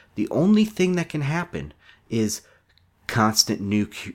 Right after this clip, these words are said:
curators, trying to find a curator that will act. That's it. It must have a curator. If it doesn't have a curator, it seeks it out. That's all it can do,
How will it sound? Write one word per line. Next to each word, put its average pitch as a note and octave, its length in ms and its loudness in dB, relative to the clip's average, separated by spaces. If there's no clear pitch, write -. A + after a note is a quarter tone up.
curators, F2+ 720 -6
trying G2+ 360 -2
to G#2 100 -10
find F#2+ 380 -2
a F#2 40 -6
curator F2+ 480 -6
that - 160 -8
will E2 160 -8
act. - 460 -10
That's - 320 -8
it. A2 240 -4
It - 260 -2
must G#2+ 480 -2
have F#2+ 540 -4
a F#2 120 -8
curator. F2+ 560 -4
If A#2 160 -2
it - 40 0
doesn't C#3 200 0
have C#3+ 100 0
a C3 60 -2
curator, C3+ 360 -2
it - 180 -2
seeks - 420 -2
it - 120 -8
out. - 360 -6
That's E2+ 260 -10
all A2+ 220 0
it - 100 -8
can F2 160 -14
do, - 240 -14